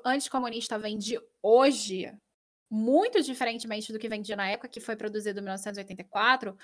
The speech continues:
porque mil novecentos e oitenta e quatro foi vendido como anticomunista. A questão é, ele foi vendido e dado pras pessoas. Mil novecentos e oitenta e quatro, como Revolução dos Bichos, não foi um livro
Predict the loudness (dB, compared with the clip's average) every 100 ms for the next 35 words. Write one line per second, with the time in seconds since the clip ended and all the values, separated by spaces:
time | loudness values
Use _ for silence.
0 | -20 _ 0 4 2 0 -2 2 4 4
1 | 2 0 0 -4 -6 -4 4 6 6 0
2 | -10 -2 4 4 4 0 0 -2 -4 -2
3 | -2 -2 -4 -6 -4 0 0 -2 -6 -10
4 | -12 -18 -12 -4 -2 0 0 0 0 2
5 | 0 -4 _ _ _ _ 4 4 4 4
6 | 6 2 2 0 -2 -2 -4 0 8 10
7 | 10 10 6 4 -2 -2 -2 -2 -4 -6
8 | -10 -6 0 4 4 2 0 -2 -2 2
9 | 4 2 0 -2 -2 -4 -6 -8 -8 -6
10 | -6 -4 -6 -4 -2 -2 -4